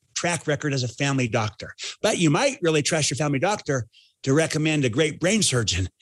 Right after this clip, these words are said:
that, that is, is ready to help you. And, uh, you know, so that's the idea. And, and, and here's the whole, bi-, here's a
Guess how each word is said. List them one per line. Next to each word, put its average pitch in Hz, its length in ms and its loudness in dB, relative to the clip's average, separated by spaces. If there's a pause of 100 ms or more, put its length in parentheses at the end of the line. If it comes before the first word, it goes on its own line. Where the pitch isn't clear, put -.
(440)
that, 151 240 2 (140)
that 156 260 2
is, 139 520 0
is 147 260 0
ready 147 300 2
to 127 160 0
help 139 280 -2
you. 110 180 -2
And, 135 100 -6
uh, - 260 0
you 196 100 2
know, 143 160 2
so 156 360 2 (200)
that's 240 180 2
the 208 120 0
idea. 139 500 0 (600)
And, 160 320 -2
and, 160 240 0 (300)
and 151 120 0
here's 202 300 2
the 185 100 4
whole, 202 160 2
bi-, 143 280 -4
here's 202 220 2
a 139 180 0